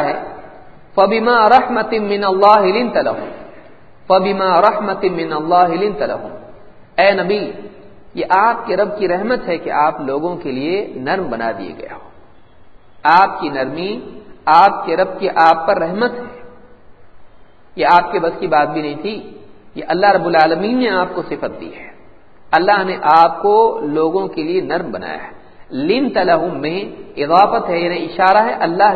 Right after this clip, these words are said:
کی طرف، آپ نرم بنا دیے گئے ہو، یہ آپ کے رب کی رحمت ہے۔ اسی لیے حدیث میں بھی آیا کہ جو آدمی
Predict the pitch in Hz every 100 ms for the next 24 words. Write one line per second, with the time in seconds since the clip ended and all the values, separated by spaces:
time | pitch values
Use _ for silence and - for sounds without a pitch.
0 | - - - 104 - - - - - -
1 | - 202 226 185 180 214 233 196 165 185
2 | 208 180 185 185 143 160 185 127 135 120
3 | - - - - - - - 160 147 165
4 | 185 185 165 170 - 143 143 220 214 -
5 | - - - - - - - - - -
6 | - - - - 165 226 196 180 208 -
7 | 160 165 220 208 180 147 151 180 190 160
8 | 180 147 151 - 185